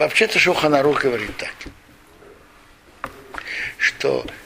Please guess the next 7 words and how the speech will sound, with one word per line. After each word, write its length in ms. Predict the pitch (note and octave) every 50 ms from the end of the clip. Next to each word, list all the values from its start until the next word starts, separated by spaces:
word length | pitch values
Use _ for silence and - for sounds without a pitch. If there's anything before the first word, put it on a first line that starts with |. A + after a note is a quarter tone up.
| - -
маца 420 | - C#3 C#3+ C#3+ - G#3 G#3+ G3
шмура 760 | - - D3 D#3 D#3+ D#3+ D3 D3 C#3+ C3+ C3 C3 C3 B2+ B2 B2+
самое 500 | - - E3 D#3+ D#3 D#3 D3 C#3+ C#3+ C3+
лучшее 720 | C3 C3+ C3+ C3 C#3 - - C3 B2 A#2 A#2 A#2 A#2 A2+ A2 - - - - - - - - - -
это 460 | - C#3 C3+ C3 - - C3 B2 A#2 G#2 - - - - -
с 140 | - - -
момента 600 | D3 C#3+ C#3 C3 C3 B2+ B2 A#2+ - - A2+ A2